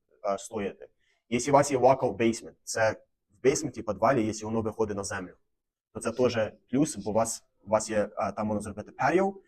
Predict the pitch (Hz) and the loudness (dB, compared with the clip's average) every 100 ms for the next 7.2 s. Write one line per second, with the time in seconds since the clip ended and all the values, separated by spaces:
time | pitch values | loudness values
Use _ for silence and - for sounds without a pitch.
0 | _ - 110 110 147 135 113 110 107 107 | _ -4 -2 -2 -2 -4 -2 -4 -4 -6
1 | 107 107 - 98 - _ - 104 - 107 | -4 -4 -2 -4 -4 _ -6 -6 -4 -4
2 | - 92 104 120 120 117 - 107 101 98 | -6 -10 2 4 4 2 -2 0 0 -2
3 | - _ _ _ 113 117 123 95 78 95 | -6 _ _ _ -4 -2 -2 -6 -10 -6
4 | 113 120 117 117 131 135 113 107 - 113 | 2 2 2 0 0 0 -2 -4 -4 -4
5 | 107 - 104 98 101 - _ - 110 110 | -4 -8 -8 -6 -8 -10 _ -10 -6 -4
6 | 104 - - 127 165 165 160 160 151 151 | -6 -12 -6 -2 -2 -2 -2 -2 -2 0
7 | 185 | 0